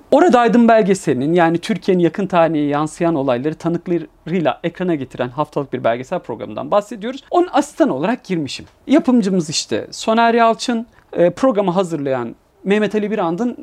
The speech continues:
e, eski yardımcılarından Aylin Atasoy. E, tıfıl bir çocuğum, saçlarım şurada. Uzun, e, saçlı böyle bir üniversite öğrencisiyim. Beş altı aydır böyle işi öğrenmeye çalışıyorum.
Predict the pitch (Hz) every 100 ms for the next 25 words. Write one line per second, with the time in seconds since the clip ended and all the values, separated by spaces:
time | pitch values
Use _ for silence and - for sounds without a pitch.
0 | - 156 156 180 - 208 151 135 135 127
1 | 127 185 240 - 170 180 160 135 131 -
2 | 95 - _ - 202 - 415 381 392 -
3 | 370 254 285 - 311 - 285 285 - 285
4 | 180 143 101 - 254 226 214 - 90 92
5 | - - - 180 156 262 214 208 247 175
6 | 233 240 185 151 135 120 120 - 160 240
7 | - 311 - 294 302 302 240 202 196 233
8 | 277 208 262 220 214 208 214 202 - 127
9 | - 117 131 -